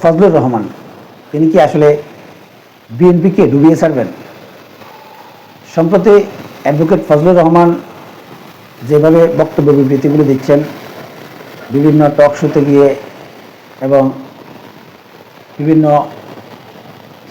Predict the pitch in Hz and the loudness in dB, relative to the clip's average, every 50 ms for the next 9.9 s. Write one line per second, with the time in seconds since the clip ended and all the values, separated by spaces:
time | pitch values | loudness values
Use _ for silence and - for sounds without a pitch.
0 | - - 160 160 185 185 190 180 202 202 170 160 156 147 139 131 123 123 143 139 | -10 -2 0 2 2 2 2 2 2 0 2 4 4 4 4 2 2 0 -2 0
1 | - 175 151 139 151 147 - - 151 139 151 151 156 151 135 127 120 123 - 151 | 0 -2 -2 0 -2 -4 -2 -2 -2 -2 0 0 -2 -2 -2 -4 -6 -4 -4 -4
2 | 156 160 - - 123 117 - 123 123 117 110 - - - - - - - - - | -4 -4 -6 -8 -8 -8 -6 -6 -6 -6 -8 -10 -14 -20 -20 -20 -20 -20 -20 -20
3 | - - - - - - - - - - - 165 170 151 147 156 - - 196 170 | -20 -20 -20 -20 -20 -20 -20 -20 -20 -10 -4 -2 -2 0 0 -2 -2 0 -2 0
4 | 160 185 170 180 196 202 202 202 - - - - - - - 131 131 180 185 185 | 0 2 2 2 2 2 2 0 -2 -4 -6 -8 -10 -8 -8 -2 2 2 2 2
5 | 175 151 180 156 143 151 160 156 165 165 160 185 165 - 180 170 175 170 139 117 | 2 0 0 2 2 2 2 2 0 0 0 -2 -2 -2 -4 0 2 0 0 0
6 | 139 135 135 123 120 - - - - - - 123 127 - 165 156 156 151 151 170 | 0 -2 0 -2 -2 -4 -8 -16 -20 -16 -14 -14 -4 0 0 2 2 0 0 0
7 | 160 156 143 147 - - - - - - - - - - - - - - _ _ | 2 2 2 0 -4 -8 -16 -20 -20 -20 -20 -20 -20 -20 -20 -20 -20 -20 _ _
8 | _ _ _ _ - 123 120 117 117 117 - - - - - 131 160 156 156 - | _ _ _ _ -16 -14 -10 -10 -10 -12 -14 -20 -20 -20 -8 -6 -6 -4 -4 -4
9 | 170 170 175 175 170 175 156 - 156 143 135 127 - - 120 113 - | -2 -2 -2 0 0 0 0 2 0 0 0 -2 -4 -4 -4 -4 -2